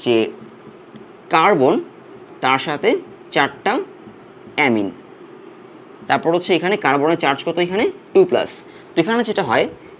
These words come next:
কার্বন টু প্লাস, এটা আমি আর ভাঙিয়ে দেখাচ্ছি না, এটা কীভাবে তৈরি হয়। এটা হচ্ছে প্রথমে কার্বন হচ্ছে টোয়েন্টি নাইন, সেখান থেকে দুটো ইলেকট্রন বের করে নেওয়া হয়, so কার্বন টু প্লাস হয়। এরপর সেখানে হচ্ছে ফোর এস, ফোর পি, এই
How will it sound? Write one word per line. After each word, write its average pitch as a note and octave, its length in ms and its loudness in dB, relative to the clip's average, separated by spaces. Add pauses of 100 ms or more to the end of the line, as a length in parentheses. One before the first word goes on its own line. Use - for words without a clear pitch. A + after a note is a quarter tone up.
(300)
কার্বন D#3 280 4 (100)
টু A3 140 6
প্লাস, C#3 220 2 (500)
এটা F#3+ 200 4
আমি F3 140 2
আর D#3 100 0
ভাঙিয়ে D3 280 2
দেখাচ্ছি C3+ 380 -2
না, G3 40 2 (480)
এটা E3 160 4
কীভাবে F#3 340 2
তৈরি B2+ 220 4
হয়। G2 140 4 (400)
এটা F3 140 2
হচ্ছে G#3 240 0
প্রথমে F#3+ 280 -2 (100)
কার্বন C#3+ 320 4
হচ্ছে E3 200 -4
টোয়েন্টি D3+ 320 0
নাইন, D#3 140 0 (120)
সেখান D#3 220 -6
থেকে E3+ 180 2
দুটো C#3 140 0
ইলেকট্রন C#3+ 260 0
বের B2+ 140 2
করে C3 200 0
নেওয়া B2 180 2
হয়, B3 140 -2 (520)
so F3+ 80 0 (100)
কার্বন E3 300 6
টু - 120 6
প্লাস A#2+ 240 4
হয়। F2 120 -2 (480)
এরপর F#3+ 260 4
সেখানে G#3 300 -2
হচ্ছে F#3+ 200 0 (480)
ফোর F3+ 180 4 (100)
এস, F3+ 100 0 (120)
ফোর E3+ 160 4 (120)
পি, E3+ 100 4 (480)
এই D#3+ 60 4